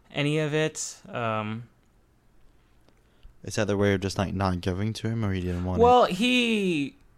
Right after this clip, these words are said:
Speaker 2: We're not gonna give this crackhead money.
Speaker 1: Well, he was also an offender,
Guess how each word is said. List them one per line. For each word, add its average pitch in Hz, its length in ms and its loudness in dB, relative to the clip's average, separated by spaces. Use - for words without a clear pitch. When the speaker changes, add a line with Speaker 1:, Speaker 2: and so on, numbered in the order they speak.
Speaker 2:
We're 247 100 -6
not 190 120 0
gonna 104 220 0
give 92 180 -2
this 87 140 -4
crackhead 92 560 -2
money. 101 460 -2
Speaker 1:
Well, 196 140 -2
he 220 180 0
was 180 540 2
also 170 420 -4
an 117 100 -6
offender, 123 540 -6